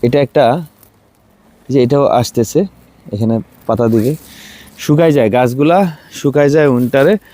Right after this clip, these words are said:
আবার সামার আছে, এগুলা ফুল গাছ সব। সামার আসলে এই দেখো এগুলা পাতা ছাড়বে এখন। এই যে দেখো এখন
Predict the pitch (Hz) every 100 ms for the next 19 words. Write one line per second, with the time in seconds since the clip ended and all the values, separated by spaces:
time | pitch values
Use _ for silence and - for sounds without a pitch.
0 | - - - 120 139 131 127 _ - -
1 | - 127 135 143 139 143 151 - 143 123
2 | 117 123 160 - - - 127 123 131 135
3 | - 190 180 - - - 117 131 - 117
4 | - - - 139 135 120 139 147 135 127
5 | 117 98 101 101 113 104 95 95 _ _
6 | - - - - _ _ _ - - -
7 | - 117 120